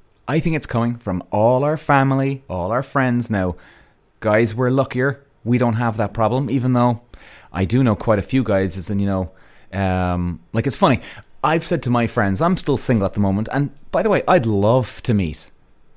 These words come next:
the woman of my dreams. I'd love to, right? However, I'm not going out to meet her. I'm not looking, hoping that, "Oh, my next date, no, hopefully, no, she's the,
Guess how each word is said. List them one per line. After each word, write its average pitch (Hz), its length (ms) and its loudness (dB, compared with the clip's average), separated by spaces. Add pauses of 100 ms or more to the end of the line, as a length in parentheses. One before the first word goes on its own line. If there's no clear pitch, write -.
the 117 80 0
woman 104 180 0
of 87 60 -2
my 82 100 -4
dreams. 82 340 -6
I'd - 80 -8
love 415 440 -4
to, 427 260 -6 (500)
right? - 240 -6 (640)
However, 202 520 0 (1080)
I'm 196 180 4
not 202 200 2
going 170 180 2
out 170 160 0
to - 80 -2
meet 165 180 2
her. 101 160 -4 (120)
I'm 127 80 0
not 156 160 -4 (360)
looking, 131 880 4
hoping 139 540 0
that, 120 140 -4
"Oh, 123 200 0
my 117 140 -4
next 120 260 -8
date, 120 160 -2
no, 120 140 -2
hopefully, 123 400 -6
no, 135 140 -4
she's 107 260 -10
the, 110 160 -6